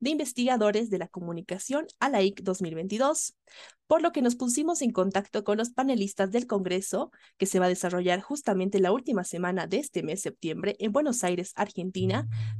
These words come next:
para poder indagar sobre la comunicación como bien público global, nuevos lenguajes críticos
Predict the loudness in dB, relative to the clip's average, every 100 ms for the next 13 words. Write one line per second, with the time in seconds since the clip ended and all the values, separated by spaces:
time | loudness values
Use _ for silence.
0 | 2 4 6 4 4 4 2 4 4 0
1 | 0 -2 -2 -4 -6 -6 -6 -6 -4 0
2 | 0 0 0 0 2 0 0 0 0 0
3 | -2 0 0 0 0 -6 _ 2 2 4
4 | 2 2 2 0 -4 -4 -4 -2 -2 -4
5 | -6